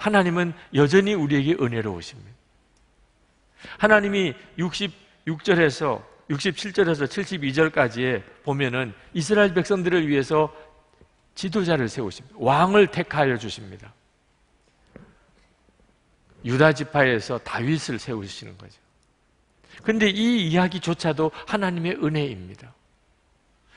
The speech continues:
하나님이 이스라엘 백성의 지도자를 세우시려고 다윗을 세우셨는데 거기에는 무슨 기준이 있을 거 아니겠습니까?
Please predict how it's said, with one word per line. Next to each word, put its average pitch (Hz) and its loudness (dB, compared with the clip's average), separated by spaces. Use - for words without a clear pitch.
하나님이 196 4
이스라엘 185 4
백성의 175 0
지도자를 175 0
세우시려고 151 0
다윗을 151 0
세우셨는데 127 -4
거기에는 190 0
무슨 165 -6
기준이 247 -4
있을 139 -6
거 123 -6
아니겠습니까? 95 -10